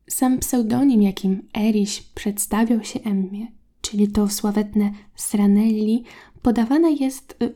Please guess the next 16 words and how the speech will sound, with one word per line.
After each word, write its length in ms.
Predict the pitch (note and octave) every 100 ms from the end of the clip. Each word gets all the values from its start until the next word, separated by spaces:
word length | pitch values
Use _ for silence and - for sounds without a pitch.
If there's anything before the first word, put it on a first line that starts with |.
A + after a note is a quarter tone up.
| -
różnorako, 760 | C4 C4+ C#4+ C#4+ A#3 G3+ F#3+
w 80 | F#3
zależności 680 | - G#3 G#3 G#3 A3 - A3+
do 100 | A3+
jakiego 360 | A3 A3+ A#3+
źródła 400 | A3+ G#3+ G3+ A3
zajrzymy. 460 | A3 B3 C4 A#3 G3+ A3 - - - - - - - -
W 80 |
jednym 320 | G#3+ G#3+ A3+ A3
miejscu 360 | A#3 A3+ -
jest 220 | G#3+ G3+
to 120 | - A3+ -
Stranelli, 920 | - - A3 G3+ F#3+ G3+ G3+ G#3+ C#4 - - _ _
a 140 | C4 D4+ F4+ -
niektóre 840 | B3 B3 A#3+ - G#3+ G#3 F#3+ G3 G#3
gazety 680 | G#3+ G3+ G3+ - A3+ - A#3